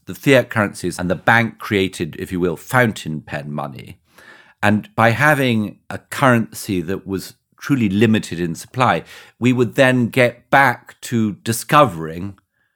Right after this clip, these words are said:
what was the natural rate of interest or market rate of interest. And if we were ever t-, able to make that transition,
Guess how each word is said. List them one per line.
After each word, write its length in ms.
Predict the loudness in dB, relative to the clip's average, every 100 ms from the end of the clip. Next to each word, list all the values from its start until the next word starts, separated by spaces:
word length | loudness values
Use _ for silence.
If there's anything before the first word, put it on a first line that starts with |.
| _ _ _
what 320 | 2 4 4
was 460 | 0 -2 -2 -8 -18 _ -4
the 80 | 0
natural 840 | 2 0 -4 -6 -2 0 -2 -2
rate 260 | 0 0 0
of 100 | 0
interest 400 | 0 -2 -10 -8
or 80 | -2
market 420 | 4 4 2 -4
rate 180 | -8 -6
of 60 | -8
interest. 340 | -6 -8 -8 -16 -18 -2
And 540 | 2 4 4 2 -4 -12 _ _ _ _ _ 0
if 220 | 0 0
we 340 | 2 2 2 -2
were 140 | 2
ever 220 | 4 2 -2
t-, 260 | -6 -20 _ 0
able 280 | 2 2 -2
to 160 | -2
make 340 | 2 2 0 -4
that 260 | -6 -6
transition, 1000 | -6 -2 -2 0 0 -2 -8 -14 -16 -20